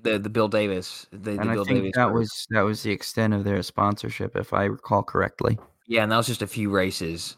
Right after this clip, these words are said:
Speaker 1: So, and obviously that was a forgettable one. So I'm sorry, Johnny Benson, uh, and Bill Davis Racing. Um, so yeah, I, I, I went with this one. The thirty-four was kind of like the forty-six of Hendrick Motorsports. You know, it just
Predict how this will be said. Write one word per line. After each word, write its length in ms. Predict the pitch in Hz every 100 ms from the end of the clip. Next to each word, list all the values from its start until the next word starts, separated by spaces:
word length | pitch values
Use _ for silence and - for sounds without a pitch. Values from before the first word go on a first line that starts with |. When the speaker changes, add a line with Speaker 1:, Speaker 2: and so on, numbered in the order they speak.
| _
Speaker 1:
So, 480 | - - 101 95 95
and 140 | - 123
obviously 480 | 127 135 131 - 151
that 120 | 160
was 120 | 175
a 80 | 208
forgettable 640 | 285 277 294 285 247 214
one. 420 | 190 170 143 113
So 280 | 110 - 175
I'm 180 | 143 151
sorry, 320 | - 120 117
Johnny 240 | 113 110 107
Benson, 440 | 107 101 117 117 -
uh, 220 | - 98 98
and 100 | 95
Bill 120 | 98
Davis 260 | 95 95 95
Racing. 400 | 95 101 92 95 _ - _ _ -
Um, 640 | - 87 92 92 87 85 87 - _ _ _ _ _ _
so 80 | 175
yeah, 200 | 190 143
I, 340 | 139 - 143
I, 200 | - 156
I 120 | -
went 160 | 185 196
with 140 | 180
this 180 | 160 165
one. 220 | 175 160
The 100 | 151
thirty-four 460 | 147 208 185 - 190
was 120 | 147
kind 220 | - 202
of 160 | 190 147
like 360 | 147 143 - -
the 60 |
forty-six 600 | 120 147 151 127 - 151
of 80 | -
Hendrick 240 | 143 135 -
Motorsports. 640 | 104 120 - 170 175 165
You 80 | 139
know, 140 | 147
it 160 | 135 95
just 180 | 147